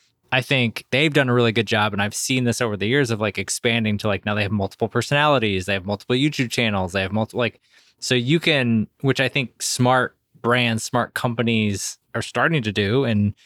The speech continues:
are able to do, which is, like, even if you don't like Dave's personality,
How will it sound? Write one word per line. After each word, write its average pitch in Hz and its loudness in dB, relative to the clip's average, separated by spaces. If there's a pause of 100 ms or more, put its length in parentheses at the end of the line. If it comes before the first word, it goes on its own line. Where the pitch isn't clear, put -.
(400)
are 110 -2
able 143 2
to 117 -2
do, 104 2
which 101 -2
is, 104 -4
like, 98 -2 (160)
even 165 2
if 156 -2
you 123 2
don't 127 0
like 120 -2 (240)
Dave's 120 0
personality, 101 -2